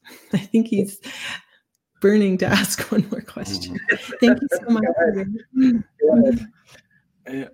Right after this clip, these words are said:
Speaker 3: yeah, I mean, we, we said we tried to keep it at the hour and a half. We've another ten minutes, if it's okay with you, Pete. So one
Speaker 2: Yeah.
Speaker 3: of the things that, that, that I see is, um,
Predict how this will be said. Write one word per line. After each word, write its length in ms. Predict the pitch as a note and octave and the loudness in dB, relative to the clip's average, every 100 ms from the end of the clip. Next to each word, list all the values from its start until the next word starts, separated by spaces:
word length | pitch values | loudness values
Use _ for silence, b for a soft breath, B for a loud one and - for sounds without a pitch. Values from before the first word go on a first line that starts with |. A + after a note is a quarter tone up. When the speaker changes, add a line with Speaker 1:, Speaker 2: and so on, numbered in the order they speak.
| _ - - | _ -20 -12
Speaker 3:
yeah, 260 | C3+ D3+ B2+ | -2 0 2
I 120 | A#2+ | 2
mean, 440 | D3+ C#3+ C#3 C3 | 2 2 0 -4
we, 120 | B2+ C#3 | -8 -4
we 160 | A#2+ | -2
said 200 | A2+ B2 | 0 0
we 80 | A#2+ | -2
tried 200 | - A#2 | -2 -6
to 60 | G2+ | -4
keep 180 | C3 | -6
it 100 | A#2 | -4
at 200 | A#2+ B2 | -4 -2
the 280 | B2 A#2+ A#2 | -2 -4 -4
hour 260 | A#2 A#2+ A#2+ | -4 -2 -2
and 80 | A#2 | -2
a 20 | |
half. 240 | A#2+ A2 | -2 -2
We've 140 | B2 A2+ | -4 -6
another 300 | B2 B2 A#2+ | -6 -6 -6
ten 220 | B2+ B2+ | -4 -2
minutes, 300 | B2+ B2+ B2+ | -2 -4 -8
if 120 | B2 | -10
it's 140 | B2 B2+ | -10 -10
okay 340 | A#2+ B2+ A#2+ | -8 -8 -8
with 200 | A#2 A2+ | -8 -8
you, 80 | C3+ | -8
Pete. 240 | - B2 | -8 -10
So 120 | - - B | -12 -14 B
one 200 | C#3+ D#3+ G3 | -2 2 2
Speaker 2:
Yeah. 60 | |
Speaker 3:
of 40 | G3+ | 2
the 80 | |
things 420 | C#3 C#3+ C#3 C3 C3+ | 0 0 0 -2 -4
that, 300 | B2 C#3 - | -2 -4 -6
that, 140 | C#3+ C3 _ _ _ _ _ _ _ _ D3 | -10 -10 _ _ _ _ _ _ _ _ -4
that 180 | C#3+ | -2
I 100 | C#3 | -2
see 520 | C3+ - E3 C#3+ A#2 A#2 | -2 -2 -2 -4 -6 -6
is, 280 | A#2+ - | -6 -6
um, 420 | B2 A2+ A2 G#2+ | -6 -6 -8 -10